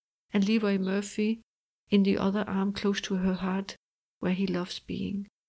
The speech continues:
Megan smiles and says, "I'm heading home. My arms are full, and so is my heart. Thank you so much." "You're welcome," I say, smiling.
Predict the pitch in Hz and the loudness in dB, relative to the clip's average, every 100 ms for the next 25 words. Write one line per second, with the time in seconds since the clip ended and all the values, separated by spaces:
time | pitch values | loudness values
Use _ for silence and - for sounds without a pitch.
0 | _ _ _ _ _ - 190 196 196 - | _ _ _ _ _ -2 0 2 0 -2
1 | - - 196 - 196 - 185 185 - _ | -6 -4 -4 -4 -4 -2 -4 -6 -12 _
2 | _ _ - 196 202 220 233 220 202 202 | _ _ -2 2 4 2 2 2 2 0
3 | 196 - _ _ _ 180 190 - 226 226 | 0 -6 _ _ _ 2 2 4 4 4
4 | 220 208 - 214 226 - _ _ 190 190 | 0 -2 0 0 0 -6 _ _ 0 2
5 | 208 214 208 208 202 185 180 180 - - | 2 2 2 0 -2 -2 -4 -6 -10 -16
6 | _ _ _ - 202 202 190 - 208 185 | _ _ _ 0 0 0 -2 -2 -2 -2
7 | 170 - - - _ _ _ _ _ _ | -4 -10 -16 -16 _ _ _ _ _ _
8 | _ _ 226 226 208 190 190 185 190 190 | _ _ -2 2 0 0 -2 -2 -4 -4
9 | 190 - 190 - 190 185 - 196 202 | -4 -4 -4 -4 -4 -4 -2 -4 -6